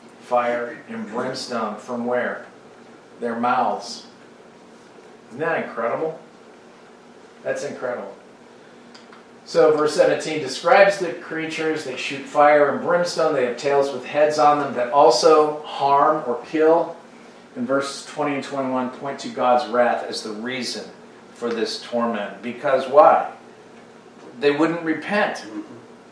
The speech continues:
of their works. What were their works? Worshipping demons, idols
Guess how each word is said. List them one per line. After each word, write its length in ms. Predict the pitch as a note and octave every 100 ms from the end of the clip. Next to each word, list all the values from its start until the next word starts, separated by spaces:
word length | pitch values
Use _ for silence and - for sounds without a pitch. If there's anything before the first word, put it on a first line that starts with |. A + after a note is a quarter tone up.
| -
of 220 | D3 D3 D3+
their 200 | D3+ D3
works. 400 | D3 - - A#2
What 200 | C3+ C#3+
were 120 | D3
their 200 | D3 C#3
works? 320 | F3+ - -
Worshipping 560 | - - - D#3 D#3+ D#3+
demons, 580 | D#3+ E3+ C3+ - - - - -
idols 400 | D#3 D#3 A#2